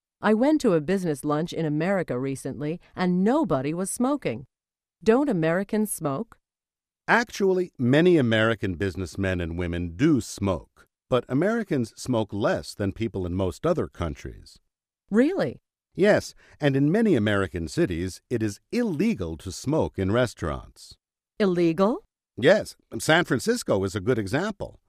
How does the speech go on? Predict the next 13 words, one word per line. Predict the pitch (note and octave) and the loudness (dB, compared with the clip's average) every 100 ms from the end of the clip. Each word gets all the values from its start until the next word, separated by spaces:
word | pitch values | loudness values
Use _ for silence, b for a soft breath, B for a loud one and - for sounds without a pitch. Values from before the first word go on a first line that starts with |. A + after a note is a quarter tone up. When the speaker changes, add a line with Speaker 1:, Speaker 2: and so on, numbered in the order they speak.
| _ _ _ _ - | _ _ _ _ -4
Speaker 2:
It | A2+ | -2
is | A2+ - | -4 -2
illegal | A3 A#3 E3+ A2 A2+ | 0 2 2 2 -2
to | G#2+ | -6
smoke | - G2+ A2 B2+ | -6 0 0 0
in | C3 | 0
restaurants | A2 A2+ - D#2 C2+ E2 F#2 F#2+ | 0 0 -2 -8 -6 -6 -6 -6
in | F2 | -4
San | G2 F#2 | -2 -2
Francisco. | E2 E2 - C3 - C#2+ G#1+ _ _ _ _ _ _ _ _ - | -2 -4 -4 -4 -6 -12 -12 _ _ _ _ _ _ _ _ 0
Speaker 1:
And | A3+ G#3+ | 2 2
what | C4 D#4 | 2 2
about | G3+ F3+ | 2 0